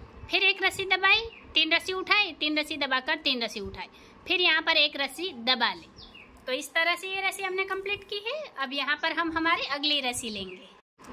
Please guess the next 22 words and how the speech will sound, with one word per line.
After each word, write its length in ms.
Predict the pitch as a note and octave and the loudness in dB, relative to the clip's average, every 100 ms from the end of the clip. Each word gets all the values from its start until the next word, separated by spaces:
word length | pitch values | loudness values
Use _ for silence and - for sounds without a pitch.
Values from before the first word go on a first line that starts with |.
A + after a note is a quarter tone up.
| - - - - - - - - | -12 -12 -10 -12 -12 -14 -2 2
तो 80 | |
अभी 240 | D4 A#3 C#4+ | 4 2 4
यहाँ 220 | D#4 D4+ | 4 4
पर 140 | D#4 | 4
हमने 180 | D#4+ D#4+ | 4 2
पाँचवें 380 | E4 D4+ D4+ D#4 | 6 4 4 -2
नंबर 280 | E4 E4+ E4+ | 0 2 0
की 120 | F4 | 2
रस्सी 220 | F4 E4 F4 | 0 0 0
complete 420 | E4+ F4 F4+ - | 0 0 -4 2
की 100 | F#4 | 4
है। 140 | G4 B4+ | 4 2
तो 140 | C4+ | -2
हमने 180 | B3+ C4 | -2 -2
शुरुआत 360 | D4+ D4+ D#4 | 0 4 4
में 120 | D#4+ E4+ | 4 2
क्या 140 | G4 | 2
किया, 180 | G4 F4 | 2 0
सबसे 360 | D#4+ A3 G3+ D4+ | 0 -4 -2 -2
पहले 280 | D4+ E4 E4 | 2 0 0
शुरुआत 360 | E4 D#4 D4+ | 0 2 2
की 100 | - | 0